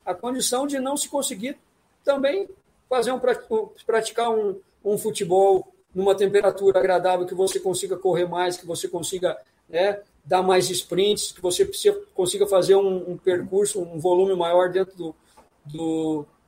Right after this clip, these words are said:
do jogo, da partida. Então, também por isso, né, um alto número de, de, de, de resultados, e não foi só,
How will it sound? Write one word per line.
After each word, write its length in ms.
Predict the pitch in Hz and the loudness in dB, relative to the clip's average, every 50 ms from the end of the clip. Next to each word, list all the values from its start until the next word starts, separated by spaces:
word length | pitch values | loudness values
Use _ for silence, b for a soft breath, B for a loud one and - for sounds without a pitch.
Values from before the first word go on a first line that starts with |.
| _ _ - | _ _ -2
do 120 | 165 190 | -2 -2
jogo, 360 | 156 139 175 180 196 202 202 | 0 0 2 4 4 4 4
da 80 | 185 180 | 2 0
partida. 560 | 180 180 170 165 - - 190 208 220 240 208 | 2 0 -2 -2 -4 -6 -6 -4 -4 -4 -6
Então, 500 | 185 165 - 196 208 233 254 262 269 254 - - | -8 -6 -4 -4 -4 -4 -4 -8 -10 -10 -4 -2
também 400 | 233 226 208 196 208 233 277 269 | 0 0 0 0 0 -2 -2 -2
por 200 | - 240 202 190 | -2 -2 -2 0
isso, 320 | 202 254 277 - - 233 214 | 0 -2 -4 -6 -8 -6 -6
né, 180 | 196 277 349 - _ | -6 -6 -6 -14 _
um 140 | 196 185 175 | -8 -4 0
alto 300 | 190 214 220 220 - 202 | 0 0 0 0 -2 -2
número 480 | 196 208 214 220 226 226 233 240 240 _ _ _ | -2 0 -2 -2 -4 -4 -6 -6 -8 _ _ _
de, 360 | 165 160 190 196 196 196 190 | -20 -16 -10 -8 -8 -8 -10
de, 360 | 175 180 185 185 185 180 175 160 | -12 -12 -10 -8 -8 -8 -8 -10
de, 180 | 156 170 175 | -12 -14 -18
de 200 | 165 160 165 170 | -18 -16 -10 -2
resultados, 680 | - - 185 190 185 - - 175 185 208 214 - - b b b b b b b | -2 0 2 2 0 0 2 0 0 0 -2 -4 -10 b b b b b b b
e 80 | - 185 | -4 0
não 140 | 190 190 185 | 2 2 2
foi 220 | 185 - 226 226 | 4 4 2 2
só, 480 | - - 226 220 214 202 160 - - | 4 2 2 4 4 2 0 -2 -8